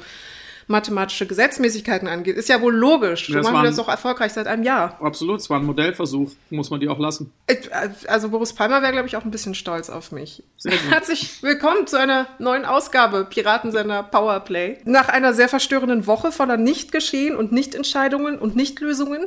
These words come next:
Speaker 1: haben wir beschlossen, diese Woche mal die Folge in der Form ein bisschen zu verändern, weil wir sonst entweder durchdrehen würden oder nicht wüssten,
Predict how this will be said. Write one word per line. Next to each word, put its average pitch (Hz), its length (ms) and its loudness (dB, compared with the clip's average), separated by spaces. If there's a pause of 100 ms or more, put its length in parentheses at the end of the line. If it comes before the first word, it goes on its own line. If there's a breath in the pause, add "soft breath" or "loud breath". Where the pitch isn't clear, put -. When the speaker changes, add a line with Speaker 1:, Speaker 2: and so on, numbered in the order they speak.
Speaker 1:
haben 294 280 2
wir 262 80 2
beschlossen, 247 800 -2
diese 233 320 -6
Woche 226 400 -2
mal 196 640 -2
die 190 260 -10
Folge 208 460 0
in 196 80 -6
der 190 100 -4
Form 214 300 -2
ein 185 180 -6
bisschen 247 340 -4
zu 214 140 -10
verändern, 220 640 -2 (1040 loud breath)
weil 226 540 0
wir 277 80 0
sonst 277 400 -2
entweder 277 380 0
durchdrehen 254 500 -2
würden 233 180 -2
oder 247 240 2
nicht 240 200 -4
wüssten, 247 480 -4